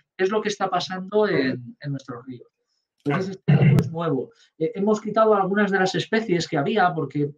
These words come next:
Speaker 1: lo que hay que, lo que tiene que ser es muy sencillo y esto se tarda aproximadamente en hacerlo, eh, unas,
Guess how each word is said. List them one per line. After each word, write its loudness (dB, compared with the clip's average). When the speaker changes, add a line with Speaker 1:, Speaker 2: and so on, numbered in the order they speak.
Speaker 1:
lo -6
que 0
hay 4
que, -8
lo 0
que -2
tiene 2
que 0
ser -2
es 0
muy -8
sencillo -6
y -4
esto -8
se -6
tarda 0
aproximadamente -2
en -2
hacerlo, 0
eh, -8
unas, 0